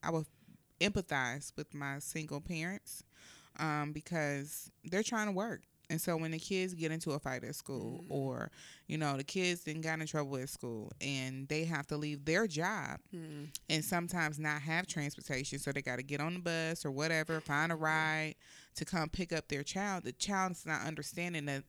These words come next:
Speaker 1: the level or degree of sacrifice
Speaker 2: Exactly.
Speaker 1: that has to take place in order for me to stop what I'm doing
Speaker 2: Mm-hmm.
Speaker 1: to attend to this,
Speaker 2: Mm-hmm.
Speaker 1: you know?
Speaker 2: Mm-hmm.
Speaker 1: Um,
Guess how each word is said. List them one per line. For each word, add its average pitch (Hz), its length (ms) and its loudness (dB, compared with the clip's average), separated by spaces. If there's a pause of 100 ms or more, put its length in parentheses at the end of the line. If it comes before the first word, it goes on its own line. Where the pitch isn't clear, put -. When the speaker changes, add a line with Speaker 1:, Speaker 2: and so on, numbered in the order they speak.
Speaker 1:
the 139 80 2
level 160 420 4
or 143 160 2
degree 151 460 -2
of 151 80 -4
sacrifice 143 800 2
Speaker 2:
Exactly. 147 500 -4 (580)
Speaker 1:
that 156 240 4
has 151 340 2
to 147 380 0 (300)
take - 260 2
place 196 400 4
in 139 140 -4
order 156 240 0
for 160 200 -2
me 165 340 0
to 139 200 -6
stop - 460 2
what 160 160 0
I'm 151 180 -2
doing 139 460 -4 (200)
Speaker 2:
Mm-hmm. 160 120 -6
Speaker 1:
to 165 180 2
attend 160 380 0
to 139 100 -2
this, 139 400 0 (240)
Speaker 2:
Mm-hmm. 160 260 -8
Speaker 1:
you 160 200 4
know? 143 320 2 (200)
Speaker 2:
Mm-hmm. 156 360 -4
Speaker 1:
Um, 147 440 4